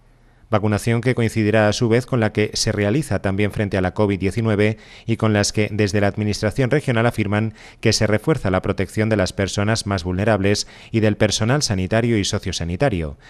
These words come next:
a fin de reducir la morbimortalidad y el impacto de estas enfermedades sobre la capacidad de la atención sanitaria y sociosanitaria.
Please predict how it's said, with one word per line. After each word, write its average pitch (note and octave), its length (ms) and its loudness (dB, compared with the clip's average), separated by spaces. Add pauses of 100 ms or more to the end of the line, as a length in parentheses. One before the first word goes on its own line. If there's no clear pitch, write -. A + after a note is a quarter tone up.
(160)
a F#2 120 -4
fin G2+ 180 -2
de G#2 80 2
reducir G2 420 0
la G#2 220 0
morbimortalidad G2+ 1040 0 (300)
y A2 80 0
el G#2+ 80 2
impacto B2 400 -2
de G2+ 80 0
estas G#2 260 -2
enfermedades G#2 760 0 (200)
sobre G#2+ 260 2
la G2+ 160 4
capacidad A2+ 480 0
de C3 80 0
la F#2+ 60 2
atención G2 480 -2
sanitaria F2 580 -2
y E2+ 60 -4
sociosanitaria. F2+ 960 -4